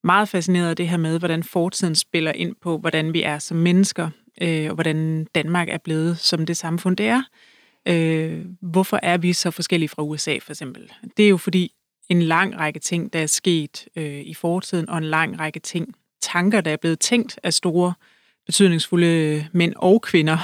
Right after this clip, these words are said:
<laughs> i fortiden, det, det synes jeg er enormt, øh, spændende.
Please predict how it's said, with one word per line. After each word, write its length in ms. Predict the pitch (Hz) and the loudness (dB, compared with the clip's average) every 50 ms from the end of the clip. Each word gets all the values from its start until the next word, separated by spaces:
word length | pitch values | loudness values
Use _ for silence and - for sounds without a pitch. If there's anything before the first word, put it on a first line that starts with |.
| - - - | 0 2 2
<laughs> 720 | 202 160 180 - - - - - - - - - - - - | 2 2 2 -4 -12 -14 -14 -14 -14 -16 -16 -18 -16 -2 2
i 140 | 185 175 | 2 2
fortiden, 580 | 156 - - 175 170 190 - - 196 170 160 160 | 4 4 2 2 4 2 2 2 4 4 2 2
det, 340 | - - - - 190 - - | 0 -2 0 0 0 0 2
det 100 | 196 185 | 4 6
synes 160 | - 208 208 | 6 6 6
jeg 120 | 202 185 180 | 6 4 2
er 120 | 170 170 | 2 2
enormt, 500 | 170 170 170 185 202 202 180 175 165 - | 2 2 4 4 4 4 4 2 0 0
øh, 300 | 156 151 160 - 165 160 | -2 -2 -2 -4 -4 -4
spændende. 540 | - - - - 165 156 160 175 180 180 | -2 -4 -2 0 0 0 2 2 2 2